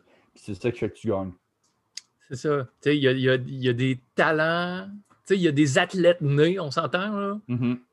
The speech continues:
Speaker 2: Puis qu'est-ce qui fait que t'as un athlète né ? Ben là, c'est, c'est, c'est très complexe comme truc, mais, euh, Talon Coach, je pense qu'il fait un bon, euh, un bon survol de ça.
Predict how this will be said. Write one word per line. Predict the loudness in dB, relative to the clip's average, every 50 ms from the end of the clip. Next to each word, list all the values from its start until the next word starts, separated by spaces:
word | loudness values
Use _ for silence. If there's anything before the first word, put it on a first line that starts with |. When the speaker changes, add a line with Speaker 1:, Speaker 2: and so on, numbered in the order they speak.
| _ _
Speaker 2:
Puis | -6 -4 -4 -4 -6 _ -4
qu'est-ce | 2 2 2 2 2 -6 -10
qui | -12 -14 -10
fait | -4 0 0 0 0 0
que | -2 -2 -2
t'as | 0 0 0
un | 0 0 -2
athlète | -4 -4 -4 -2 -2 -2 -2 -2
né ? | -2 -4 -2 -2 -2 0
Ben | 0 0 0
là, | 2 0 0 -2 -4
c'est, | -6 -8 -12 -12
c'est, | -12 -12 -12 -10 -10 -10
c'est | -10 -10 -12 -10
très | -6 -6 -6 -4
complexe | -4 -6 -6 -2 -2 -4 -4 -4
comme | -4 -6 -6 -4
truc, | -2 -2 -2 -2 -2 -4
mais, | -6 -4 -2 -2
euh, | -2 -2 -2 -2 -2 -2 -4 -6 -8 -6 0
Talon | 0 0 2 0 -2 -4
Coach, | 0 0 0 0 0 -2 -6
je | -6
pense | -6 -6 -6
qu'il | -6 -2
fait | -2
un | 0 0
bon, | 0 -2 -2 -2 -2 -2
euh, | -2 0 0 0 -2 -2 -4 -6 -8 -8 -8 -10 -8
un | -8 -4
bon | -4 -4 -4
survol | -4 -6 -4 -4 -4
de | -6 -6 -6
ça. | -6 -8 -8